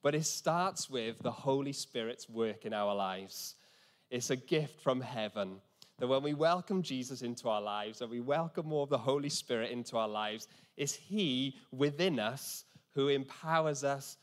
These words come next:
who motivates us, who moves us from within, strengthens us from within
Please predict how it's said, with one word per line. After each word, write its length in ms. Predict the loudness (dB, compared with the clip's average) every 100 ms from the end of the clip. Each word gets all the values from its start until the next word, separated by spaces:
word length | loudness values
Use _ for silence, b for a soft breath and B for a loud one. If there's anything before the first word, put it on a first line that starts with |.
| b b
who 140 | b -2
motivates 800 | 2 2 2 -4 -2 -2 -2 0
us, 280 | 0 -2 -12 b b
who 140 | 0
moves 500 | 2 4 4 4 2
us 120 | 0
from 220 | 2 2
within, 440 | 0 0 0 -2 -8 B B
strengthens 760 | -8 -2 2 2 0 -4 -2
us 160 | 0 0
from 260 | 0 2
within 480 | 2 0 0 -2 -4